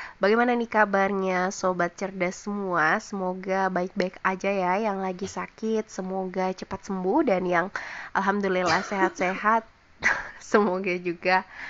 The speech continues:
uh, selalu sehat. Nah, uh, hari ini mungkin kita bakalan bahas soal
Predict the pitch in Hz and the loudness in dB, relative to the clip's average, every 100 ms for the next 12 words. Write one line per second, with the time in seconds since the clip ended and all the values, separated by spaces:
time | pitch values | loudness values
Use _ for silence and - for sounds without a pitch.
0 | - - - 123 - 143 151 170 - - | -14 -2 2 2 0 -2 -2 -4 -8 -10
1 | - - - - - - 208 208 202 190 | -10 -14 -18 -20 -20 -4 4 6 6 2
2 | - 185 185 196 190 208 233 233 226 233 | -2 0 2 2 2 0 -2 -4 -4 -4
3 | 202 202 175 - 170 180 185 190 180 190 | -4 -2 -2 0 0 0 -2 -4 -4 -4
4 | 190 - 190 - - 185 175 180 185 | -6 -6 -4 -2 0 2 2 -2 -6